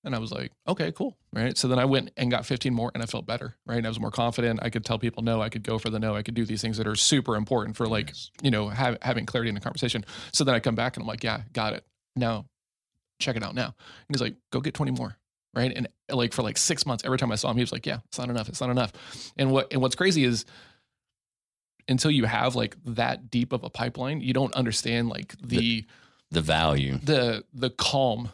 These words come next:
Speaker 1: that,
Speaker 3: Mm-hmm.
Speaker 1: like, washes over you,
Speaker 3: Oh.
Speaker 1: right? And you're, I think you can hit a point to where, like, you have so much in there that, like, anxiety starts to flare up because, like, you're concerned about, like, f-, stuff
Speaker 3: Getting a
Speaker 1: falling through the
Speaker 3: service, yeah,
Speaker 1: cracks.
Speaker 3: yeah.
Speaker 1: Yeah, exactly. But,
Speaker 3: Yeah,
Speaker 1: uh,
Speaker 3: that's a balancing act.
Speaker 1: but,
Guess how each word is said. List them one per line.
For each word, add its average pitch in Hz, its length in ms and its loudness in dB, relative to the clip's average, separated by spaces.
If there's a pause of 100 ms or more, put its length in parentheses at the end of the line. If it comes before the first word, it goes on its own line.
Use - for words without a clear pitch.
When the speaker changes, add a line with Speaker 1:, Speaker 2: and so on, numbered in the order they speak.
Speaker 1:
that, 85 60 2
Speaker 3:
Mm-hmm. 95 220 6
Speaker 1:
like, 113 140 4
washes 120 500 0
over 127 200 2
you, 110 80 2
Speaker 3:
Oh. 107 180 6
Speaker 1:
right? 131 260 2 (240)
And 147 240 4 (300)
you're, 147 360 2 (140)
I 147 80 4
think 190 300 4
you 131 160 2
can 151 260 2
hit 139 140 4
a 120 60 -2
point 127 280 0
to 131 60 0
where, 117 160 2
like, 113 180 -2
you 147 80 4
have 123 140 2
so 135 140 2
much 120 180 -2
in 127 60 0
there 120 120 0
that, 113 220 -2
like, 120 200 -6
anxiety 117 400 0
starts 127 200 -2
to 123 60 -8
flare 123 240 -2
up 123 100 -2
because, 123 180 -2
like, 113 100 -6
you're 110 100 -6
concerned 120 360 0
about, 110 240 0
like, 113 180 -6
f-, 120 120 -2
stuff - 100 0
Speaker 3:
Getting 90 160 6
a - 40 6
Speaker 1:
falling 80 120 6
through 82 160 4
the 80 120 2
Speaker 3:
service, - 60 0
yeah, 123 60 2 (100)
Speaker 1:
cracks. 71 200 -4
Speaker 3:
yeah. - 100 2
Speaker 1:
Yeah, - 60 2
exactly. 117 480 -4 (340)
But, 123 160 4
Speaker 3:
Yeah, 110 140 6
Speaker 1:
uh, 104 40 4
Speaker 3:
that's 113 180 4
a 143 60 2
balancing 87 520 2
act. 73 140 -4 (280)
Speaker 1:
but, 131 240 0